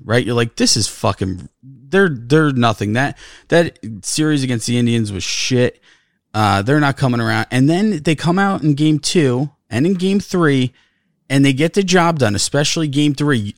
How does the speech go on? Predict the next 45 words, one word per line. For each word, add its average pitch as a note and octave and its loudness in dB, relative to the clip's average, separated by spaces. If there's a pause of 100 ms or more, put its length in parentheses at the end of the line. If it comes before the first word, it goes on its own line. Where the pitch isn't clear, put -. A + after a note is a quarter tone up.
And B2+ 4
you A#2+ 0
saw A#2+ 0
a G#2 0
lot B2 0
of B2+ -2
glimpses A#2+ 0
of, G#2 -6 (120)
of, G2+ -4 (460)
you B2+ -4
know, B2+ 2
you B2 0
saw D3+ 2
a B2+ 2
lot C#3 0
of C#3+ -2
things C#3 2
that B2 0
you B2 0
were B2 4
waiting A#2+ 2
to A#2+ -4
see, F#2+ -2
right? G#2 -2
You G#2 -4
saw G2+ -2
Clint - -6
Frazier D#3+ 0
come D3+ 0
around. D3 0 (420)
Torres D3 2
had B2+ 0
a B2 0
good A#2 2
series. B2 0
Kluber D#3 -2
pitched A#2+ -4
great. B2+ 0
So D3 0
you're F#3+ 0
feeling, E3+ 2 (300)
you're G3+ 2
actually B3 -2
feeling E3+ 2
better A#2 -2